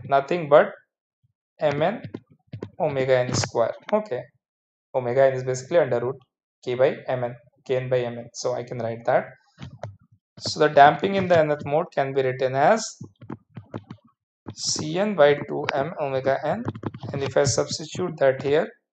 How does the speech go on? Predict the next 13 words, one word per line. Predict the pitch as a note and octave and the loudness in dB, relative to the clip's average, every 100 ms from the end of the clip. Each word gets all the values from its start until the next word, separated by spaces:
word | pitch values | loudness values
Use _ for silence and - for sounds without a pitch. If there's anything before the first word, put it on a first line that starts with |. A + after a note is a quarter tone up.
| _ _ _ _ _ _ - | _ _ _ _ _ _ -12
P | C3 C#3 | -8 -4
n | D#3+ A3 - - - - | -4 -4 -10 -10 -8 -8
M | - C#3+ D3 | -8 -4 -4
n | G#3+ - _ - - - - - | -6 -10 _ -14 -14 -14 -14 -10
omega | C#3+ C3 C3 | -6 -4 0
n | C3 C3 | -2 -2
square | - - C#3 C#3 F#3 - - - - - - - - - _ _ _ _ - - - _ - - - - _ - - - - - - _ - - A2 - - - - - - | -8 -4 0 2 0 -4 -16 -16 -16 -16 -16 -18 -14 -14 _ _ _ _ -18 -16 -16 _ -18 -10 -10 -10 _ -16 -14 -14 -12 -16 -16 _ -16 -12 -12 -10 -10 -10 -10 -12 -14
two | C#3 C3 | -6 -4
M. | D#3 - - | -4 -6 -8
So | - C3+ C3+ | -4 -2 -2
this | C3 B2+ - | -2 -2 -4
would | B2+ C3 | -6 -4
be | D#3+ A3+ | -4 -4